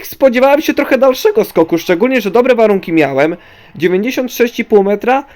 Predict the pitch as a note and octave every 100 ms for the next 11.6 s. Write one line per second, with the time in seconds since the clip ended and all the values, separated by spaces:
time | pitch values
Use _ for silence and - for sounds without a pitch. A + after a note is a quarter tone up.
0 | - _ - F#3 C4+ B3+ B3+ B3 A#3 A3+
1 | A#3 A#3 A3 G3+ G3+ F#3 E3+ E3 - B2+
2 | - - _ _ _ _ _ C3+ G3 B3+
3 | - - G#3 G3+ G3+ G3+ A3 F3+ - A3
4 | B3+ B3+ A#3 A3+ G#3 G3 E3 D#3 B2+ D3
5 | D3 F3 F3+ F3 D#3+ D3 B2+ - C3+ B2+
6 | A#2+ - C#3+ - B2+ C#3 E3+ - _ _
7 | - F#3 A3+ G3+ D#3 C3 C3 D#3 - _
8 | _ _ _ _ _ - A3 A#3+ A3 F3+
9 | F#3+ F#3+ G3 E3 G#3 F#3+ E3+ - F3+ G#3
10 | D3+ D#3 G3 G3 F#3 F3+ D#3+ G3 - F#3
11 | F3 G3+ G#3 A3+ A3+ -